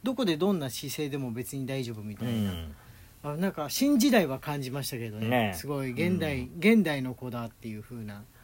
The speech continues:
Speaker 1: 感じは。なんか海外の絵描きの子みたい。
Speaker 2: あー、
Speaker 1: 海外。
Speaker 2: なるほど。
Speaker 1: うん。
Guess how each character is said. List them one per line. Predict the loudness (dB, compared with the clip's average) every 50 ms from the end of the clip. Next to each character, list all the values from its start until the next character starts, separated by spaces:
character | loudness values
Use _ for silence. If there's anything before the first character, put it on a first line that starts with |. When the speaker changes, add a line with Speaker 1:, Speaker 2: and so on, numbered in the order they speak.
| -20 -20 -20 -20 -20 -20 -20 -20 _ -20 -20 _ -20 -18
Speaker 1:
感 | -10 -6 -6 -4 -4
じ | -4 -4
は。 | -6 -6 0
な | 2 0
ん | 2
か | 2 0 -4 -4 -12 -12
海 | -6 -2 0 0 0 2
外 | 2 2 2 0
の | -2 -4 -4 -6 -6 -8 -12 -18 -20 -20 -20 -20 -20 -20 -20 -10
絵 | -10 -8
描 | -6 -4 -6
き | -6 -4 -8
の | -8 -8
子 | -8 -8
み | -10 -8
た | -10 -12
い。 | -18 -20 -20 -20 -20 -20 _ -20 -8 -2
Speaker 2:
あ | 0 2 4 4 4 4 4 2 2
ー、 | 2 0 0 -2 -2
Speaker 1:
海 | -4
外。 | -4
Speaker 2:
な | -4 -6
る | -6
ほ | -6 -8
ど。 | -8 -10 -12 -8 -2
Speaker 1:
う | 0 2
ん。 | 2 2 2 -2 -4 -8 -10